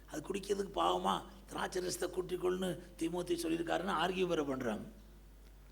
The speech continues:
திராட்சை ரசம் தான் குடிக்க சொன்னார் ஒழிய, அருமையான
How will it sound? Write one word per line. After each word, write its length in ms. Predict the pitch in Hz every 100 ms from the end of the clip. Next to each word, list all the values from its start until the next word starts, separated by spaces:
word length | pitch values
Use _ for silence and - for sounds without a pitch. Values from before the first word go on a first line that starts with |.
| - - -
திராட்சை 400 | - 180 - 220
ரசம் 140 | 190
தான் 80 | 214
குடிக்க 200 | 190 170
சொன்னார் 240 | 180 170
ஒழிய, 420 | 160 202 208 165 - - -
அருமையான 420 | - 80 156 139